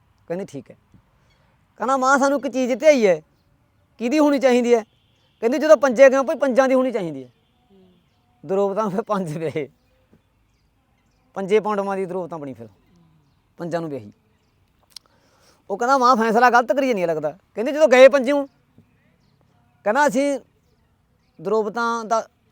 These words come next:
ਆਹ ਕਹੋ ਤੀ।" ਕਹਿੰਦੀ, "ਮੈਨੂੰ ਪਤਾ ਤੀ, ਤਾਂਹੀਓ ਮੈਂ ਕਿਹਾ ਸੀ ਪੰਜਾਂ ਦੀ ਹੈ।" ਉਹ ਕਹਿੰਦੀ, "ਧੀਏ ਹੁਣ ਮੇਰੇ ਬਚਨ ਹੋ ਗਏ, ਪੰਜਾਂ ਨੂੰ ਵਿਆਹਣਾ ਪਊ।" ਕਹਿੰਦੀ, "ਕੋਈ ਨਾ ਮਾਤਾ,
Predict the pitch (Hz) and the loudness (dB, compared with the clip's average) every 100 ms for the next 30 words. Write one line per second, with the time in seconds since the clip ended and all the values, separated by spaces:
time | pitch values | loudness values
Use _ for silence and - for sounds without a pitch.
0 | _ - 208 220 202 185 185 165 233 233 | _ -4 -2 0 -2 -4 -8 -8 -6 -6
1 | 196 202 180 190 _ _ _ _ _ _ | -6 -6 -8 -10 _ _ _ _ _ _
2 | _ _ _ _ _ _ _ _ _ _ | _ _ _ _ _ _ _ _ _ _
3 | - 185 247 247 214 202 196 185 185 196 | -6 -6 -4 -6 -2 -2 -4 -8 -10 -12
4 | - _ _ _ _ 185 180 _ _ _ | -16 _ _ _ _ _ _ _ _ _
5 | _ _ _ - 196 269 233 269 277 262 | _ _ _ -12 -4 -4 0 4 4 2
6 | 254 226 220 233 220 254 240 220 233 214 | 0 0 -2 -2 -2 -2 -2 -4 -4 -4
7 | 240 240 180 160 - _ 220 254 226 214 | -6 -6 -10 -16 -20 _ -10 -6 -6 -6
8 | 208 208 | -6 -8